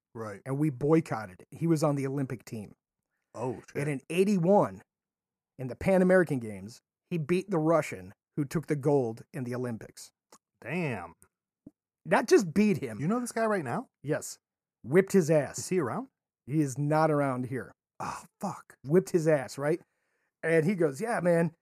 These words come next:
Speaker 2: these health companies used to come to me and want, were like, 'Hey, we want your diet.'" <laughs> He's like, "You don't want my fucking diet," <laughs> right?
Speaker 1: Ooh.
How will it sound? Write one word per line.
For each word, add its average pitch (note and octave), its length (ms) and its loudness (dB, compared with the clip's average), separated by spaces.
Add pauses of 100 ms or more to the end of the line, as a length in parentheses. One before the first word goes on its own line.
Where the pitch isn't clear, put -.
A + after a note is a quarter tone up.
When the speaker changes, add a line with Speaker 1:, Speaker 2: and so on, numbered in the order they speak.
(260)
Speaker 2:
these F#3 180 0
health A3 260 4
companies D#3+ 400 0
used F#3+ 140 -4
to D#3 60 -12
come F3+ 220 2
to F3 60 -2
me G3 120 2
and F3 100 2
want, E3+ 140 0 (280)
were D3+ 60 -2
like, E3 160 0
'Hey, G#3+ 140 4
we G#3 160 4
want G#3+ 180 4
your F#3 100 0
diet.'" F3 500 6
<laughs> - 40 2
He's C#4+ 220 12
like, F3+ 260 6
"You A2+ 240 -2
don't G3+ 120 6
want F3+ 180 0
my E3 100 4
fucking F#3+ 440 4
diet," G3+ 500 10
<laughs> D3+ 60 -2
right? F3+ 280 4
Speaker 1:
Ooh. F3 260 0